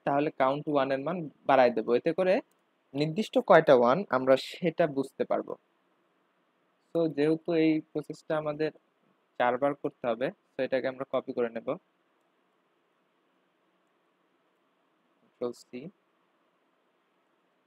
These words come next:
এবং দুই, তিন, চার। ওকে, তো আমাদের টু, থ্রি এবং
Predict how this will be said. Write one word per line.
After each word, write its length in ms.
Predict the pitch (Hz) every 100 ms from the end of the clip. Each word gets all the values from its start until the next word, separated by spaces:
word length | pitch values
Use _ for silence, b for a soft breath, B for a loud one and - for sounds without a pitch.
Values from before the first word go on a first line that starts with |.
| _ _ _ _ _ _ _ _ _ 123
এবং 260 | 127 120 156 214 _ _ _ _ _ _ _ _ _ _ _ _
দুই, 260 | 123 120 123 180 _ _ _ _ -
তিন, 240 | 127 120 143 - _ -
চার। 160 | 131 - _ _ _ _ _
ওকে, 240 | 135 131 - _ _ _ _ _ _ _ _ -
তো 80 | 160 160 156 -
আমাদের 380 | 131 143 156 160 156 _ _ _ _ _ _ _ _
টু, 140 | 160 160 160 165 180 202 _ _ _ _ _ _ _ _ _ _ _ _ _ _ _ _ _ _ _ _
থ্রি 200 | - 139 131 196 _ _ _ _ _ _ _ _ _ _ _ _ -
এবং 340 | 123 127